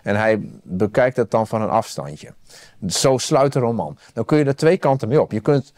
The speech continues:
zeggen van: "Kijk, dit is de zegen van de moderniteit. Hè? Dit is het individu wat zich losmaakt van, dit is een boeddhistische tempel, hè, het gouden paviljoen, een zen-tempel ook nog."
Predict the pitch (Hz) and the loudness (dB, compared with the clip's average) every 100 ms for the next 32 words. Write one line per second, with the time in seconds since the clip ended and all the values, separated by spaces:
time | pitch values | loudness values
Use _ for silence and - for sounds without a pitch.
0 | - - 131 127 113 123 104 - 165 107 | -16 0 0 0 0 0 0 0 0 0
1 | 107 143 131 123 - 127 123 120 127 113 | -2 -2 -2 -6 0 2 2 -2 -4 -2
2 | 110 110 101 92 - 113 170 - 139 139 | -2 -2 -2 -6 2 2 2 2 0 2
3 | 123 123 - 131 120 - 98 147 135 - | -2 -2 -2 -2 -2 -2 2 2 2 -2
4 | - - 123 131 113 120 143 139 117 110 | -16 -2 0 2 2 2 2 0 -2 -2
5 | - 120 104 - 113 123 123 127 135 143 | 0 0 0 -4 -4 0 2 2 2 0
6 | 104 101 113 175 190 175 214 - 165 147 | -2 -4 2 2 4 4 4 2 2 2
7 | 139 139 147 156 120 147 151 139 120 110 | 2 2 2 -2 0 0 0 0 0 0
8 | 113 160 208 | 0 2 0